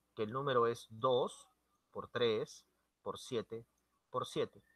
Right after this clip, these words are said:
Pero si te das cuenta, mira, acá hay dos sietes que son idénticos y aquí podemos colocar dos por tres. Dos por tres es seis. Entonces tú lo podrías reemplazar así, mira. Dos por tres es seis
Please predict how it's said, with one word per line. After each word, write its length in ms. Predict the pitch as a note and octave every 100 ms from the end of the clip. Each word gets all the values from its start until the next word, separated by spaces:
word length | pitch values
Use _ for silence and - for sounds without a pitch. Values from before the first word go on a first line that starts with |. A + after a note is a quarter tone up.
| _ _ _
Pero 180 | - C#3+
si 140 | C3+ C#3
te 100 | D3
das 160 | F3
cuenta, 260 | - F#3 F3
mira, 200 | C#3+ A#2+
acá 160 | -
hay 100 | C3+
dos 180 | C#3 C3+
sietes 300 | - C#3 C3+
que 100 | -
son 220 | - A#2+
idénticos 640 | A#2+ A#2 A#2 A#2 - G#3+ -
y 100 | A2+
aquí 240 | G2 - A#2+
podemos 340 | A#2+ A#2 C3
colocar 400 | B2 A2 A2 A2+
dos 140 | A#2
por 180 | - A2+
tres. 300 | - A#2 - _ - - -
Dos 160 | D3
por 180 | - D3+
tres 220 | - D3+
es 80 | C#3+
seis. 540 | - E3 A#2+ F#2 - - _ _ _ _ _ _
Entonces 340 | A2 B2 B2 -
tú 100 | D3+
lo 80 |
podrías 260 | C#3+ C#3 C#3+
reemplazar 400 | C#3 B2 A2 A#2+
así, 160 | A2 A#2+
mira. 240 | G#2 B2+ _ _
Dos 180 | - A#2
por 160 | - D3
tres 240 | D3 D#3
es 120 | B2+ B2
seis 560 | - C#3 D#3+ A#3+ -